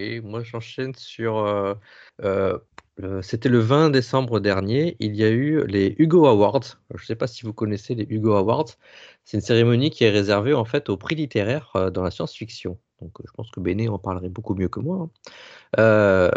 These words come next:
mais la première fois, pour cette première, euh, cette édition deux mille vingt et un, pour la première fois, ils ont fait une catégorie jeux vidéo.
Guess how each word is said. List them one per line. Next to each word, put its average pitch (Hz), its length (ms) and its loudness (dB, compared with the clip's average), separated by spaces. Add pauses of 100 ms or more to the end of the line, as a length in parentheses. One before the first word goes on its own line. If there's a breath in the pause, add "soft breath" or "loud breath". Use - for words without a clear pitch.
(140)
mais 104 120 0
la 104 80 2
première 196 360 2
fois, - 260 -6
pour 123 140 -2
cette - 240 -4
première, 220 380 0
euh, 113 400 2
cette 117 220 -4
édition 165 360 -4
deux 143 100 -4
mille 104 140 -4
vingt 92 200 0
et - 20 0
un, 127 100 -2
pour - 140 -6
la 92 60 4
première 160 340 0
fois, 202 140 -2
ils 151 80 -4
ont 107 40 -6
fait 135 120 -8
une 123 40 -8
catégorie 143 460 -4
jeux 135 140 0
vidéo. 113 360 -4